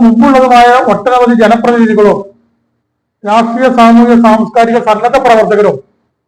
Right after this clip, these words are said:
പ്രവർത്തിച്ചത് കൊണ്ടാണ് ഇതുപോലുള്ള വികസനങ്ങളിൽ നമുക്ക് എത്തിച്ചേരാൻ പറ്റിയത്, സാധിച്ചത് എന്നുള്ളത് വളരെ സന്തോഷവും അത്തരം പ്രവർത്തികൾ ചെയ്ത അവരോട്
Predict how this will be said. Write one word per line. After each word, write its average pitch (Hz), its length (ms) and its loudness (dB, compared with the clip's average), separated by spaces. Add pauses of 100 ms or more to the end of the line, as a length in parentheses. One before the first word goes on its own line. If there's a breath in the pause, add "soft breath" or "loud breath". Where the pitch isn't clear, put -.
(1500)
പ്രവർത്തിച്ചത് 240 580 -2
കൊണ്ടാണ് 220 400 2 (880)
ഇതുപോലുള്ള 247 500 0
വികസനങ്ങളിൽ 233 540 0 (120)
നമുക്ക് 226 260 -2
എത്തിച്ചേരാൻ 226 540 0
പറ്റിയത്, 220 420 -2 (460)
സാധിച്ചത് 233 480 2 (160)
എന്നുള്ളത് 240 360 0 (880)
വളരെ 240 220 -2 (100)
സന്തോഷവും 233 540 2 (1500)
അത്തരം 302 320 -2
പ്രവർത്തികൾ 262 440 0 (100)
ചെയ്ത 240 180 2 (1900)
അവരോട് 240 340 2